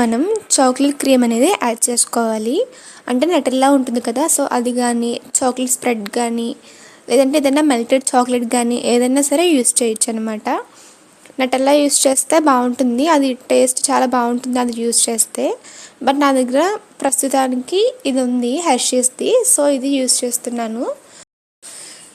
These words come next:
So ఇది కూడా మనం ఒక రెండు స్పూన్స్ వరకు తీసుకున్నాము. దీంట్లో మనం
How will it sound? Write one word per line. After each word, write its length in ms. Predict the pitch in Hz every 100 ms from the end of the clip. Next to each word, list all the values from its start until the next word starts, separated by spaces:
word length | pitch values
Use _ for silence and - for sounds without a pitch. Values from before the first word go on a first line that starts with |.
| -
So 100 | - 302 269
ఇది 140 | 254 262
కూడా 160 | 269 294 302
మనం 180 | 269 302
ఒక 140 | 262 330 339
రెండు 200 | 247 254
స్పూన్స్ 340 | - 247 247 -
వరకు 200 | 240 311 311
తీసుకున్నాము. 680 | 262 - 254 233 226 233 403 571 - - - - 254
దీంట్లో 280 | 269 262 285
మనం 160 | 269 294